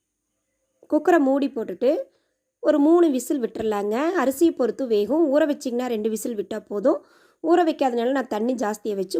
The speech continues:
மூணு விசில் விட்டு இறக்கிருக்கிறேன். அது அப்படியே விசில் அடங்கட்டும். அதுக்குள்ள நம்ம சக்கரை ரெடி பண்ணிடலாம். இப்போ பார்த்தீங்கன்னா,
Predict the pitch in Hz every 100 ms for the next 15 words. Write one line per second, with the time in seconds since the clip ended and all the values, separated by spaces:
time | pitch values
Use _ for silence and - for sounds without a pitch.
0 | 277 233 226 208 285 240 190 339 285 190
1 | 190 - 196 233 330 - _ _ _ _
2 | - 254 220 302 262 233 262 214 214 196
3 | 302 285 240 302 277 220 - _ _ -
4 | 240 240 269 247 196 202 202 202 202 220
5 | 294 - _ _ _ _ _ _ _ _
6 | _ _ _ _ _ _ _ _ _ -
7 | 226 285 285 269 240 277